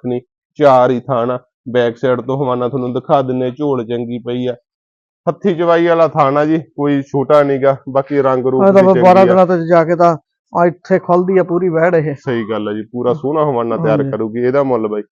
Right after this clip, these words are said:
Speaker 2: ਇਹਦਾ ਵੀ ਲੈਣ ਦੇਣ ਸੈਂਤੀ ਹਜ਼ਾਰ ਰੁਪਈਆ ਜੀ।
Speaker 1: ਠੀਕ ਆ, ਹੋ ਜੂ ਲੈਸ ਜੀ?
Speaker 2: ਬਸ ਕੋਈ ਜਾਇਜ਼ ਜਿਹਾ ਕਰ ਦਾਂਗੇ ਲੈਸ
Speaker 1: ਠੀਕ
Speaker 2: ਇਹਦੇ
Speaker 1: ਆ ਜੀ,
Speaker 2: ਚੋਂ।
Speaker 1: ਮੁੱਲ ਸੈਂਤੀ ਹਜ਼ਾਰ ਰੁਪਈਆ, ਜਮਾਂ ਜਾਇਜ਼ ਮੁੱਲ ਆ। ਅੱਜ ਕੱਚੀ ਕਰਕੇ ਤੁਹਾਨੂੰ ਇਹ ਰੇਟ 'ਚ ਮਿਲ ਰਹੀ, ਜਿੱਦੇ ਤਿਆਰ ਹੋ ਗਈ ਉਦੇ ਰੇਟ ਇਹ ਨਹੀਂ ਹੋਣਾ ਗਾ।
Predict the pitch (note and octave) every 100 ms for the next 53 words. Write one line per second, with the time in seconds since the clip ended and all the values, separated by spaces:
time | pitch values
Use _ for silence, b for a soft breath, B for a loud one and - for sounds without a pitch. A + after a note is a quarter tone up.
0 | _ _ - A3+ B3 A#3 G#3+ G3+ F#3+ F#3+
1 | G3 F3+ - F#3+ F#3 D3 D3 C#3+ C3 C#3+
2 | A#2+ G#2+ A#2 A#2+ C3 B2+ A2+ A#2 A2+ _
3 | _ G#3+ G3 F#3 F#3 F3+ E3+ F3 D#3+ D3
4 | D3+ D3 C#3+ C#3 A2+ C3+ G#2 G#2 - _
5 | A2+ A#2 B2+ C3 - B2+ A2+ - B2+ C#3+
6 | C#3+ C#3+ C3+ B2+ B2+ B2+ B2+ _ _ A#2
7 | B2 C#3 C#3+ A#2 A#2+ A#2 A#2+ A#2+ A#2 A#2
8 | C3 C3 _ B2 A2+ A#2+ A#2 B2+ - A#2+
9 | A#2 A#2+ A#2+ A#2+ B2 A#2+ B2 C3 A#2 A#2
10 | A#2 G#2+ A2 A#2+ B2+ A#2+ A2+ A#2+ B2 A#2
11 | A#2 B2 A2+ B2 A#2 A2+ A#2+ A#2 A2 A#2
12 | C3 B2 A#2 A#2 A#2+ B2